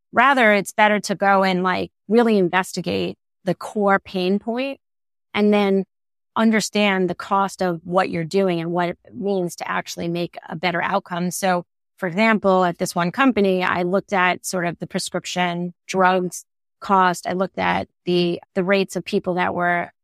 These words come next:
out of the office due to sickness and saw that we were spending so much in those places.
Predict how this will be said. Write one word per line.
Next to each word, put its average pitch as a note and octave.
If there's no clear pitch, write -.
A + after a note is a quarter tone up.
out F#3+
of F3+
the F3+
office F3+
due F3+
to E3
sickness F#3
and F#3+
saw A3
that F#3+
we F#3+
were F#3+
spending G#3
so G3
much G3+
in F3+
those F3+
places. G3